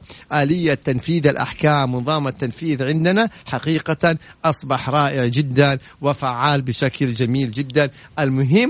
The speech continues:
إنه إحنا نعرف حقوقنا، المهم إنه لما نعرف إنه أحد الطرفين بيماطل نروح لقاضي التنفيذ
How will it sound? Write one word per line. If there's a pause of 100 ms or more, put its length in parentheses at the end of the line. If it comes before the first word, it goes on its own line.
(340)
إنه
إحنا
نعرف
حقوقنا، (340)
المهم (240)
إنه
لما
نعرف
إنه
أحد
الطرفين
بيماطل (340)
نروح
لقاضي
التنفيذ